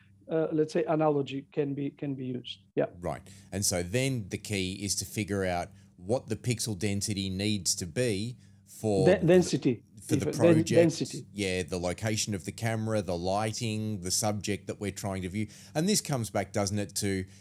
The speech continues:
Speaker 2: a lot of the bad rap that C C T V got in the early days, where people would put in systems and then go back and review the footage later on and say, "Well, that's useless.
Speaker 1: Exactly.
Speaker 2: I can't identify anything."
Speaker 1: Exactly. That's spot on. That is actually the biggest reason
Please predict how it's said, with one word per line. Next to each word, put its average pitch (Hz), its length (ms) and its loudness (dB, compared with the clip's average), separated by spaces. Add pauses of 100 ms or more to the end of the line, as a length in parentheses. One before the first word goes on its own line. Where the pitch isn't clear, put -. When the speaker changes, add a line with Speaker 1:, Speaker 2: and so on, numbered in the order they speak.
(200)
Speaker 2:
a 104 80 -2
lot 107 140 4
of 104 60 2
the 98 60 -2
bad 95 420 0
rap 95 220 -4
that 95 180 -6
C 101 220 0
C 95 240 -2
T 95 240 -2
V 92 220 -2
got 90 200 -4
in 92 100 -4
the 87 180 -4
early 101 280 -2
days, 85 420 -4
where 92 160 -4
people 95 360 -4
would 90 160 -4
put 101 160 -6
in 90 140 -4
systems 95 560 -2
and 98 100 -4
then 95 160 -4
go 95 180 -2
back 95 220 -4
and 90 100 -6
review 92 320 0
the 92 120 -2
footage 92 400 -6
later 92 300 -2
on 92 80 -4
and 90 60 -8
say, 117 120 -4
"Well, 127 100 -2
that's 127 200 -2
useless. 151 380 0
Speaker 1:
Exactly. 135 260 2
Speaker 2:
I - 20 -2
can't 90 100 -2
identify 98 560 -2
anything." 143 540 -4 (340)
Speaker 1:
Exactly. 143 760 4 (120)
That's 175 260 4
spot 185 300 6
on. 151 180 6
That 226 220 10
is 208 160 6
actually 208 300 6
the 160 140 2
biggest 196 600 2
reason 202 580 2